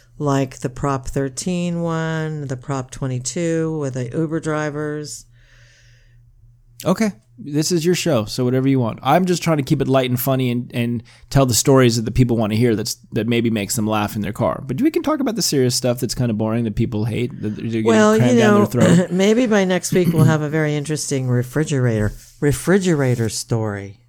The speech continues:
Speaker 1: Whoops.
Speaker 2: Yeah, maybe.
Speaker 1: That almost went on the ground there.
Speaker 2: I saw that.
Speaker 1: <clears throat> Okay.
Speaker 2: Who's this fox?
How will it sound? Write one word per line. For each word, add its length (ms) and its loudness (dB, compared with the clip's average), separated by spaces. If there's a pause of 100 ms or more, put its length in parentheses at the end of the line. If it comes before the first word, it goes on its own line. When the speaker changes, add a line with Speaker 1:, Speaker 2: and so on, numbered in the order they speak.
(100)
Speaker 1:
Whoops. 120 -6
Speaker 2:
Yeah, 140 -4 (320)
maybe. 280 -2
Speaker 1:
That 180 -12
almost 340 -12
went 140 -10
on 120 -10
the 80 -4
ground 380 -8
there. 260 -8
Speaker 2:
I 60 -6
saw 220 -4
that. 180 -4 (280)
Speaker 1:
<clears throat> 400 -2 (280)
Okay. 360 -2
Speaker 2:
Who's 160 2
this 160 -2
fox? 520 -10